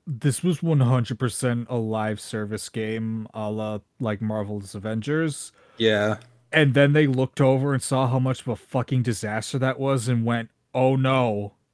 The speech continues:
Speaker 1: and delayed the game a whole year to try to fix it, but they couldn't, 'cause it was already
Speaker 2: Yeah.
Speaker 1: baked into the D N A. So it's like, "Ah,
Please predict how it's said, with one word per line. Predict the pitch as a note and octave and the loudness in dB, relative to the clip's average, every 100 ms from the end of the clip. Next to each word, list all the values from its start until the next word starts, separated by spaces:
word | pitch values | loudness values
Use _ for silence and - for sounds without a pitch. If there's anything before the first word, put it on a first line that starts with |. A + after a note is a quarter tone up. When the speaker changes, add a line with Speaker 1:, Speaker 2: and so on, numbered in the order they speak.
| _ | _
Speaker 1:
and | B2+ A#2+ G#2+ _ _ _ _ _ _ _ _ _ | 2 2 0 _ _ _ _ _ _ _ _ _
delayed | E3 C3 C3 D3 C3+ | 4 6 6 6 4
the | |
game | B2 C3+ A#2+ | 4 4 4
a | A2+ | 2
whole | C#3+ C#3+ | 2 2
year | A#2 B2 C#3+ B2 | 2 4 4 4
to | A2+ B2 | 0 -4
try | - - C3+ B2+ C#3 | -4 2 4 4 2
to | C#3+ | 0
fix | - D#3+ - F#3 | 0 -2 0 2
it, | E3+ | 2
but | D3 - | 2 0
they | A#2+ | 0
couldn't, | - A#2+ G2 - _ - | 0 -2 -4 -12 _ -8
'cause | - A#2 | -2 0
it | B2+ | 0
was | B2 | 2
already | B2 A#2+ A2 | 2 2 2
Speaker 2:
Yeah. | G#2+ | 0
Speaker 1:
baked | C#3 A#2 - | 0 0 -2
into | A#2 A#2 | -4 -4
the | A#2 | -6
D | G#2 A#2+ A2+ | -4 -4 -2
N | |
A. | A2 A2 G2 G2 | -4 -6 -8 -10
So | - A2 | -8 -8
it's | G2+ | -6
like, | A#2 A2 A#2 | -6 -6 -8
"Ah, | A#2 | -8